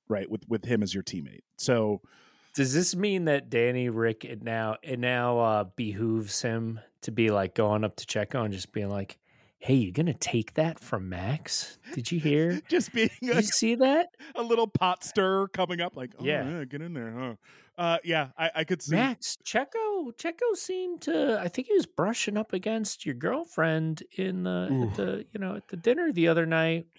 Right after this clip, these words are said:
Speaker 1: Yeah.
Speaker 2: It's, uh
Speaker 1: I could s-, I could see there, there being,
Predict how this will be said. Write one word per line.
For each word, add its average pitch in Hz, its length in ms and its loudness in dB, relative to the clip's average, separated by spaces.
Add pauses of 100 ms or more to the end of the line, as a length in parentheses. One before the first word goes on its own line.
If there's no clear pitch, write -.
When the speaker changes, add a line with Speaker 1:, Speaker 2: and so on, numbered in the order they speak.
Speaker 1:
Yeah. 131 240 2
Speaker 2:
It's, - 160 -2
uh 226 580 -4 (280)
Speaker 1:
I 139 280 2
could 165 220 0
s-, - 180 -8
I 131 100 2
could 165 200 2
see 165 200 6
there, 135 360 4
there 127 180 4
being, 120 540 2